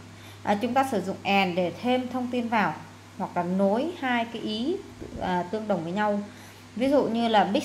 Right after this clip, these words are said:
city, à, những thành phố lớn, are crowded and they are noisy. Những thành phố lớn thì sao? À, thì rất là đông đúc và ồn ào nữa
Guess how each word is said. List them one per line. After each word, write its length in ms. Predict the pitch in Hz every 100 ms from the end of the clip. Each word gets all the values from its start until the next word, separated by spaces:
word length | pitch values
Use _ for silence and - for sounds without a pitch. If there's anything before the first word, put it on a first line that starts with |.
| -
city, 500 | 262 262 254 254 247 247 - - 170
à, 220 | 180 180
những 120 | 185
thành 160 | 240 190
phố 140 | 196
lớn, 360 | 196 190 190 269 -
are 300 | 247 247 240
crowded 520 | 214 202 240 240 165 - - - - - -
and 320 | 233 208 196
they 160 | 233
are 260 | 233 233 233
noisy. 500 | 240 233 233 190 160 - - - -
Những 140 | 208 247
thành 220 | - 180
phố 160 | 208
lớn 280 | 220 214 233
thì 100 | 320
sao? 380 | 247 233 226 233 233 - - -
À, 200 | 190 185 190
thì 160 | 202
rất 180 | 180 311
là 80 | 247
đông 220 | 214 226
đúc 200 | 302 320
và 120 | 220
ồn 200 | - 180
ào 260 | 175 180 175
nữa 240 | 180 285